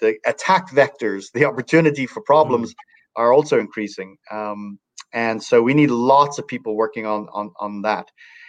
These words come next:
Speaker 1: Um, people who facilitate things like project managers, business
Speaker 2: Hmm.
Speaker 1: analysts,
Speaker 2: Product
Speaker 1: um,
Speaker 2: managers.
Speaker 1: product managers, still really important work.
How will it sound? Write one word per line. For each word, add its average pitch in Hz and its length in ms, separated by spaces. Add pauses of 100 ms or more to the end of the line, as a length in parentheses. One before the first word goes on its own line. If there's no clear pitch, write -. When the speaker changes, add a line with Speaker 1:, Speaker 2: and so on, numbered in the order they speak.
(220)
Speaker 1:
Um, 123 420
people 254 220
who 247 80
facilitate - 640
things 185 180
like 143 180
project 143 400
managers, 143 880
business 131 320
Speaker 2:
Hmm. 113 140
Speaker 1:
analysts, 139 760 (200)
Speaker 2:
Product 139 320
Speaker 1:
um, 131 60
Speaker 2:
managers. 131 680 (560)
Speaker 1:
product 139 280
managers, 135 560 (280)
still 160 480
really 135 300
important 117 420
work. 104 220